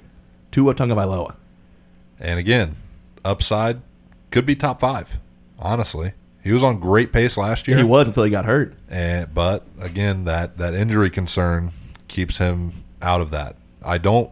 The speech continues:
Speaker 2: I'm not saying he doesn't have that upside. He does. He could be,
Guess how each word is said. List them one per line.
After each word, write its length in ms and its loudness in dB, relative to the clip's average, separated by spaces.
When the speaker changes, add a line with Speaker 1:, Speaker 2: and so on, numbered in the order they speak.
Speaker 2:
I'm 100 -4
not 180 0
saying 280 -2
he 40 -4
doesn't 280 2
have 200 0
that 120 2
upside. 460 -2
He 120 -4
does. 560 -2
He 100 -6
could 260 2
be, 360 2